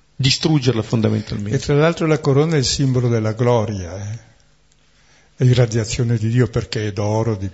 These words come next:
Speaker 2: perle preziose, che è una cosa che non ti appartiene, ma te la metti su, fai bella figura ed è la gloria. Bene, che cos'è la gloria se non le spine in testa dei poveri cristi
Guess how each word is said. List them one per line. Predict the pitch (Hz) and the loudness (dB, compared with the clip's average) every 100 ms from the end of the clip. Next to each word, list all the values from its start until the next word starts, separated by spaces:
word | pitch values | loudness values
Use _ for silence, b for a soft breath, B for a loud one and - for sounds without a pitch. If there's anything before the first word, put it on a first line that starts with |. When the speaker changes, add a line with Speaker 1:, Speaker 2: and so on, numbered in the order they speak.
| - - | -12 -8
Speaker 2:
perle | 110 95 95 | -4 -4 -4
preziose, | 98 98 - 113 110 101 | -6 -8 -6 -4 -4 -6
che | - - - | -10 -12 -4
è | |
una | 147 120 | -4 0
cosa | 151 160 | -2 0
che | 143 | 2
non | 127 | 2
ti | 117 | 0
appartiene, | 113 113 104 - 101 98 | -2 -4 -6 -6 -4 -4
ma | 95 | -6
te | 98 123 | -2 0
la | |
metti | 107 117 117 143 | 0 -2 -2 -6
su, | - 123 147 - B B B B B B B | -2 -4 -4 -8 B B B B B B B
fai | - 120 | -4 -4
bella | 113 110 110 | -2 -2 -4
figura | - 135 120 123 135 139 | -6 -6 -4 -4 -4 -4
ed | 135 | -4
è | 123 | -2
la | 113 113 | -4 -6
gloria. | 120 101 92 98 98 - b b b | -6 -6 -8 -10 -12 -14 b b b
Bene, | 151 131 | -4 -4
che | - - | -6 -4
cos'è | 143 151 | 0 0
la | 196 175 | 0 0
gloria | 135 127 131 143 165 - - | 2 2 0 0 -4 -6 -8
se | - 139 | -6 -4
non | 123 127 | -2 -2
le | 117 | -2
spine | 110 - 127 123 135 139 - | -6 -6 -4 -2 -2 -6 -6
in | 131 127 | -6 -6
testa | 117 110 - 135 | -8 -6 -6 -6
dei | 131 113 | -4 -6
poveri | - 113 110 110 | -4 -4 -4 -8
cristi | - 110 - - | -8 -8 -8 -8